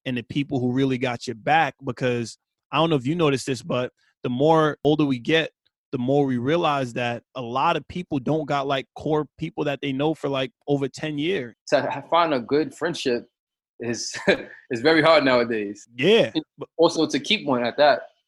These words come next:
Speaker 2: And that's why I always appreciate, you know, uh, bros always supporting, you know, what I'm doing and me doing a whole bunch of different things.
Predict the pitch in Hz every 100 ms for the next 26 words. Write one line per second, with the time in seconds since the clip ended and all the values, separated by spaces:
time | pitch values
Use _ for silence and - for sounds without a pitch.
0 | - 139 151 196 214 156 101 139 143 135
1 | 113 - 127 127 113 101 110 107 95 95
2 | _ _ _ _ _ - 107 110 127 117
3 | 110 113 107 101 - 117 107 104 101 _
4 | 107 104 107 101 104 113 104 95 _ _
5 | _ _ - 107 107 104 101 101 135 123
6 | 127 127 117 113 - - 120 127 123 117
7 | 117 101 135 135 117